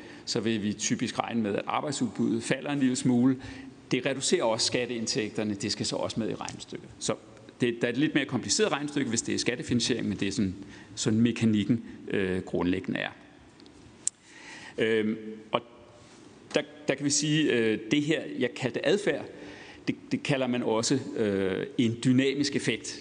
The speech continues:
Det vil sige, det er en, en virkning ude i samfundet af, at vi ændrer nogle ting, at vi, at vi opkræver nogle skatter. Så det er en dynamisk effekt, vi regner med i det her regnestykke. Øh, og der kan man så spørge sig selv,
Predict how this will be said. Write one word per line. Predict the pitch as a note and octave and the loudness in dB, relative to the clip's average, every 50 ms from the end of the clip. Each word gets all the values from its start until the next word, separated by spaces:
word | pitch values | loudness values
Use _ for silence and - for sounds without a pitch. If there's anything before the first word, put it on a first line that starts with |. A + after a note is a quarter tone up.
| - - | -6 -2
Det | B2 A2+ | -2 0
vil | A#2 | 2
sige, | A2+ - - A2+ A2 G#2 G#2 - - - - - - - - - | 2 2 4 4 2 2 0 -4 -14 -16 -16 -18 -18 -18 -6 -2
det | A#2+ A#2+ A#2+ A2+ | 0 2 2 2
er | A2 G#2+ G#2+ | 2 0 0
en, | - - A2+ A2+ A2 G2+ - - - - | -2 0 0 0 0 0 -2 -4 -2 0
en | G#2+ G#2 G2+ F#2+ | 2 2 4 4
virkning | A#2 C#3+ D#3 D3+ F#3 D#3+ D3+ - | 4 4 4 4 2 2 2 4
ude | D#3+ D3+ D3+ E3+ F#3+ D#3 | 4 4 6 6 4 4
i | |
samfundet | C#3 - - B2 G#2 B2+ B2+ - D3+ C#3+ B2+ - | 2 2 0 0 -2 -2 -2 0 2 2 2 2
af, | G#2 A2+ - - | 0 0 -2 -4
at | B2 - - | -4 0 2
vi | A#2+ A2+ - - | 2 2 2 2
ændrer | A#2+ A2+ A#2+ A#2 D3 C3+ B2 G#2+ - - G#2 | 0 0 0 0 0 -2 -2 -2 -4 -2 -2
nogle | A2 G#2+ G2 | 0 0 0
ting, | - - B2 A2 - - - | 0 0 0 -2 -4 -6 -8
at | - G#2+ G#2 - | -6 -6 -4 -4
vi, | G#2+ G#2 G2+ - - - - - | -4 -4 -4 -6 -8 -10 -8 -8
at | F2+ F#2+ - | -8 -6 -6
vi | - G#2+ - - - - - | -6 -8 -8 -8 -6 -4 -4
opkræver | A2 - - - B2+ A2+ G#2+ | -4 -2 -2 -4 -4 -2 -4
nogle | G#2 G2+ G2+ | -6 -6 -4
skatter. | - - F2 D#2+ - - - - | -4 -2 -4 -4 -4 -8 -10 -8
Så | - A2 | -6 -2
det | - A#2+ | 2 2
er | A#2 | 2
en | A2+ A2+ - | 2 2 2
dynamisk | A2 A2+ A2+ - - A#2+ A#2 - - | 2 4 2 2 0 -4 -4 -2 -4
effekt, | A2 - G#2 G2+ - | -2 -2 -2 -2 0
vi | - B2+ | 0 0
regner | A#2+ A#2+ G#2+ G#2+ G#2+ G#2+ | 0 0 0 0 2 2
med | G#2+ G#2+ G#2+ A2+ | 4 4 4 4
i | - - - | 2 0 0
det | A2+ F#2+ | -2 -2
her | F2 - | -2 -2
regnestykke. | - D2+ D2 D#2+ G2 G#2+ - - G#2 F#2+ - - - - - - - - - - - - - - - - - - - - - | -2 -4 -4 -4 -4 -6 -6 -4 -4 -4 -4 -6 -8 -10 -12 -14 -16 -14 -14 -14 -14 -14 -14 -14 -14 -14 -16 -16 -10 -4 -2
Øh, | C3 G#2+ G#2 G2+ G2+ - - - - - | 0 0 0 0 -2 -2 -6 -10 -6 -2
og | - - | 0 0
der | F3 | 2
kan | F3+ F#3 | 2 0
man | E3+ | 0
så | D#3 E3+ | -2 -2
spørge | E3 - - D#3+ F3 G3+ | -2 2 2 2 2 2
sig | - - C#3+ | 2 2 2
selv, | - - D3+ D#3+ | 2 2 0 0